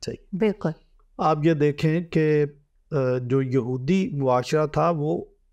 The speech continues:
Speaker 1: अ, मरकूज था, ख़ास एक्टिविटीज उनकी जो थी, वो मरकूज थी हैकल के गिर्द,
Speaker 2: हम्म।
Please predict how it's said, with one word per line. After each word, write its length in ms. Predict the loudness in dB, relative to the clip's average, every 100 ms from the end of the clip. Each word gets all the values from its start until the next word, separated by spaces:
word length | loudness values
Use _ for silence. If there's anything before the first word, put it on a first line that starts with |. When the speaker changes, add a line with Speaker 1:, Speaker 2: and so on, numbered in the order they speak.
| -6
Speaker 1:
अ, 320 | -4 -2 -4 -6 -6
मरकूज 760 | -2 0 -2 -4 -2 0 -2 -4
था, 260 | 0 2 0 -4 _ _ _ -18
ख़ास 560 | -6 0 2 0 -4 -10
एक्टिविटीज 640 | -10 -2 -2 0 0 2 2
उनकी 300 | 0 0 -2
जो 140 | -2
थी, 400 | 0 0 0 -4 -4
वो 140 | 0
मरकूज 640 | 0 0 -4 -4 -4 -4 -4
थी 260 | -2 -2 -4
हैकल 320 | -6 -2 -2
के 160 | 0 0
गिर्द, 340 | 0 -4 -8 -4
Speaker 2:
हम्म। 400 | -2 0 -2 -8